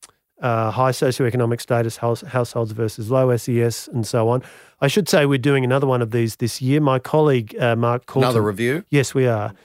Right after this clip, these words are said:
Speaker 1: My colleague, Mark Coulton, who is the Minister for Regional Communications, so he and I work together closely. Uh, he, um, he and I are working together on that, uh, review. And of course, we also work closely with David Littleproud, the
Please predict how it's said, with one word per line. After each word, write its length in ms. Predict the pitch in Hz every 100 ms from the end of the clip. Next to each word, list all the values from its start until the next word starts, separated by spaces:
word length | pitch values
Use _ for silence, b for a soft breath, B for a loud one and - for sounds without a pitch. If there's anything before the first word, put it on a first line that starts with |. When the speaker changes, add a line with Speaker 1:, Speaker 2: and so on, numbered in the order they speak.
| b
Speaker 1:
My 100 | 135
colleague, 340 | 135 160 156 131
Mark 280 | 127 127 -
Coulton, 400 | 139 143 226 233
who 180 | 143
is 220 | 120 117 -
the 260 | 127 117
Minister 400 | 135 139 127 -
for 100 | 120
Regional 320 | 117 131 131
Communications, 760 | 117 135 127 123 127 123 - 151
so 120 | 123
he 100 | 113
and 120 | 131
I 80 | 113
work 200 | 113 117
together 280 | - 113 110
closely. 680 | - 127 131 - 139 151 208 b b b b b
Uh, 280 | 127 120 120
he, 460 | 113 147 143 131 123 _ _ _ -
um, 560 | 127 120 117 117 123 -
he 100 | 135
and 100 | 120
I 100 | 117
are 80 | 113
working 280 | 123 127
together 360 | 117 127 113 110
on 140 | 110
that, 240 | 113 135 202 _ _ _ -
uh, 260 | 117 113
review. 600 | 120 120 107 117 123 127 143 b b
And 80 | 131
of 60 |
course, 220 | 120 143 -
we 80 |
also 240 | 143 147 135
work 220 | 120 117
closely 400 | - 127 120 123
with 160 | 110 104
David 260 | 120 113
Littleproud, 600 | 107 139 131 131 113 110
the 220 | 110 110